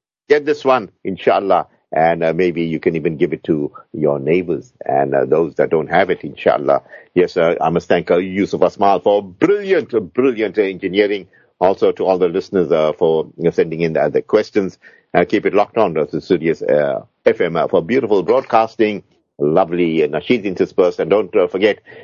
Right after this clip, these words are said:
that, that shortly it will be the spiritual hour, and, uh, Mufti A K Hussain will be giving, uh, the, uh, khutbah, the translation of the khutbah from the Holy Land. Uh, from the team and I, till we meet you again, uh, we bid you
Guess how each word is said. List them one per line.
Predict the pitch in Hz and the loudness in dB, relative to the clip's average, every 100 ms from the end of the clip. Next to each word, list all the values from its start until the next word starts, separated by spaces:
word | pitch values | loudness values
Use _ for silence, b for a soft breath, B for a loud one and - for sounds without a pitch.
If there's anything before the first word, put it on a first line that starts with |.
| B | B
that, | 90 82 | 0 2
that | 78 | 0
shortly | - 101 - 90 90 87 | 0 0 0 0 0 -2
it | - | -2
will | 85 | -2
be | 113 | 0
the | 101 | -2
spiritual | - 98 90 98 73 | 0 -2 0 0 2
hour, | 82 85 80 - b b | 2 2 0 -4 b b
and, | 69 78 78 | -2 0 0
uh, | 76 | 0
Mufti | 80 - 76 | -2 0 0
A | 98 | 0
K | - | 0
Hussain | 82 76 87 76 76 | -2 0 -2 0 -2
will | 85 | -2
be | 80 87 | 0 -2
giving, | 80 95 90 82 | -2 -2 -2 0
uh, | 80 78 | 0 0
the, | 78 82 78 78 | -2 -2 -2 0
uh, | 78 - B B B - | 0 -2 B B B -2
khutbah, | 156 117 98 - _ _ | 0 0 -2 -4 _ _
the | 92 | -4
translation | 87 95 90 98 87 85 | 0 0 0 -2 0 -2
of | 69 | 0
the | 69 | 0
khutbah | - 76 80 73 | -2 0 0 0
from | 76 76 | 0 -2
the | 73 73 | 0 0
Holy | - 85 90 90 | 0 0 0 -2
Land. | 95 85 78 64 65 | -2 -2 -2 -6 0
Uh, | 82 | 0
from | - 135 | 2 -2
the | 123 | -2
team | 131 143 | -4 -2
and | 135 | 0
I, | 135 127 - b b b | 2 0 -4 b b b
till | - 107 87 - _ - | -2 0 -2 -10 _ -18
we | - 110 127 | -4 -2 -2
meet | 120 127 | -4 -2
you | 113 | 0
again, | 87 78 85 139 | 0 0 -2 0
uh, | 113 | 0
we | 131 | 2
bid | 120 165 143 | 0 -2 0
you | 175 120 | -2 -2